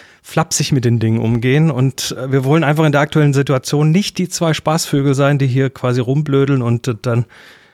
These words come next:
dabei so tun, als ob da gerade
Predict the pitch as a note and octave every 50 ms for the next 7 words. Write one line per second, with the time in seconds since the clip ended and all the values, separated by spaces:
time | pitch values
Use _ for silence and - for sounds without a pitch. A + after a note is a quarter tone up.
0 | _ _ _ _ - B2+ A#2 G#2+ B2 A#2+ A#2+ A#2+ B2+ A#2+ - - - C3+ C3 C#3
1 | C3+ - - - - - - B2 - - - - - A#2+ A#2 A#2 A2+ - _ _
2 | - - A2+ A#2 A#2+ B2+ B2 B2 C3